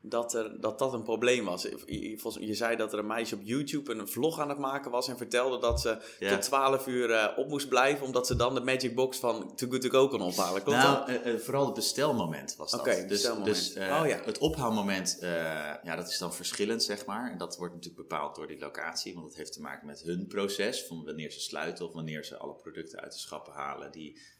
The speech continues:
Speaker 2: eh, niet meer verkocht kunnen worden die dag. Maar, ehm, eh, we merkten op een gegeven moment dat de vraag veel groter was dan het aanbod. Dus alles wat op onze app stond, wat om opgehaald te worden,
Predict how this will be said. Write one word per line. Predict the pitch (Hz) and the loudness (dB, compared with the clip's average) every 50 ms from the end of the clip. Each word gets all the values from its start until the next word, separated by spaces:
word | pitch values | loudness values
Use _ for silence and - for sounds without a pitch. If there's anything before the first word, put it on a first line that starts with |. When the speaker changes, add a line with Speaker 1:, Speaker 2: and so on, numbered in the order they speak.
| _ _ | _ _
Speaker 2:
eh, | - 76 69 67 69 67 65 - - 87 - | -14 -14 -12 -12 -12 -12 -14 -14 -16 -18 -12
niet | - 98 98 95 82 | -6 -4 -4 -2 -2
meer | 85 80 80 | -4 -4 -6
verkocht | - - 95 92 - - | -6 -8 -8 -8 -8 -8
kunnen | - 95 98 | -8 -6 -6
worden | 90 95 92 90 | -6 -6 -6 -6
die | 95 87 | -6 -4
dag. | - 92 120 - - - - - - - - - - - - - - - - _ _ | -4 -4 -4 -4 -6 -12 -18 -20 -20 -20 -20 -20 -20 -18 -18 -20 -20 -20 -20 _ _
Maar, | _ 92 95 95 95 95 - - - - | _ 2 4 4 4 4 2 -2 -6 -6
ehm, | 90 90 90 90 87 87 87 87 85 85 85 85 85 85 85 82 - | -2 0 2 2 4 4 2 2 2 2 0 0 -2 -4 -4 -8 -8
eh, | - 82 82 80 80 80 78 78 | -8 -8 -6 -6 -6 -6 -6 -4
we | 85 92 | -2 2
merkten | 104 123 151 160 156 - - | 2 4 4 2 0 -2 -6
op | - | -6
een | - | -4
gegeven | 92 85 80 80 78 | -2 -2 -2 -2 -4
moment | 78 85 113 117 - | -2 -2 -2 -4 -4
dat | - 92 - | -8 -10 -10
de | - - | -6 -6
vraag | - - - 139 135 127 123 - - | -6 -4 -2 0 -2 0 -2 -4 -2
veel | - 113 | -2 -2
groter | 110 - - 110 107 90 90 | -2 0 -2 -2 -2 -2 -4
was | 90 87 - | -8 -8 -8
dan | 85 78 | -8 -8
het | 69 - | -8 -8
aanbod. | 80 76 - - - - - _ _ _ _ _ _ _ _ _ _ _ | -10 -10 -10 -14 -16 -18 -20 _ _ _ _ _ _ _ _ _ _ _
Dus | _ 92 87 - - - | _ -6 -6 -6 -6 -4
alles | - 131 147 147 143 - | -2 0 0 0 -2 -2
wat | 110 104 104 - | -4 -4 -4 -4
op | - 104 - - | -8 -8 -8 -8
onze | 92 90 87 87 - - | -8 -8 -8 -8 -10 -10
app | 113 - | -10 -8
stond, | - - - 113 113 127 180 - - - - _ _ | -10 -8 -6 -6 -6 -6 -6 -8 -10 -12 -14 _ _
wat | - 87 85 - | -14 -14 -14 -12
om | - - 104 87 | -12 -10 -10 -6
opgehaald | 87 107 110 - - 110 110 110 110 | -6 -6 -6 -4 -2 0 0 0 -2
te | 113 | -2
worden, | 101 104 107 107 135 143 | -2 -2 -2 -2 -4 -8